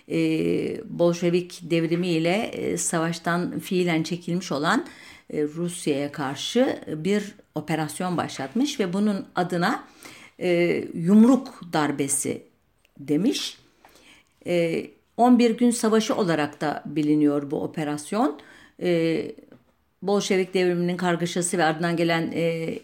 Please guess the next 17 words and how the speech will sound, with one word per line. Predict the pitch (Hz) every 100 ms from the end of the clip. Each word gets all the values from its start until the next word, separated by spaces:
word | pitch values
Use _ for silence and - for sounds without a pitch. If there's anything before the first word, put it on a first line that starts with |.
| - -
iç | 214 214 - 190
savaş | - - 170 175 -
nedeniyle, | 170 151 170 185 175 190 233 - - - - -
e, | 165 165 - - _ _ _ _ _ _ _ _ - -
Rusya | 180 190 190 165
halkı | 165 165 165 180
ciddi | 170 156 175 175
bir | -
direniş | 156 160 165 -
gösteremeyince, | 175 175 185 185 170 156 156 254 254 - _ _ _ _ _ _ _ - -
e, | 185 - -
sonuçta, | - 175 165 - 175 170 - -
e, | 170 170 - 151 - _ _ 151
devrimin | 165 165 165 165 156
liderleri | 156 156 160 151 156 160 202 156
Lenin, | 151 147 160
Troçki, | 160 170 160 - 175 208